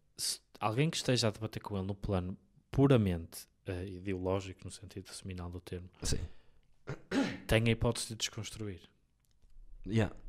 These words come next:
Speaker 1: E se essa, e pode ter essa,
Speaker 2: Se tiver
Speaker 1: se
Speaker 2: tempo.
Speaker 1: tiver, se tiver essa capacidade e tempo, obviamente. Ah,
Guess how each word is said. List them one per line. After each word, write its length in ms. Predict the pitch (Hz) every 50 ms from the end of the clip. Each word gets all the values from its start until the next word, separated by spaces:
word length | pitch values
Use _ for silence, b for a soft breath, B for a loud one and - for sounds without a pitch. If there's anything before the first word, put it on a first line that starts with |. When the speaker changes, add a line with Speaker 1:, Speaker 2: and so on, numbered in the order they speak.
| - -
Speaker 1:
E 80 | - 104
se 140 | - - 101
essa, 220 | 87 - - - -
e 140 | - 113 98
pode 220 | - - 107 107 -
ter 120 | 127 117
essa, 140 | 120 117 -
Speaker 2:
Se 60 | -
tiver 180 | - 123 135 135
Speaker 1:
se 60 | -
Speaker 2:
tempo. 140 | 214 202 147
Speaker 1:
tiver, 340 | 120 131 135 139 160 127
se 100 | - -
tiver 200 | - - 135 135 139
essa 220 | 139 131 - 135 123
capacidade 640 | - 131 - 123 - - 127 117 131 123 104 98
e 40 | 95
tempo, 320 | - - 92 87 85 92
obviamente. 420 | 87 87 90 92 90 87 87 85 - - - - b b b b b b b b b b b b b b b b b _ _ _ -
Ah, 380 | 107 101 98 98 98 98 98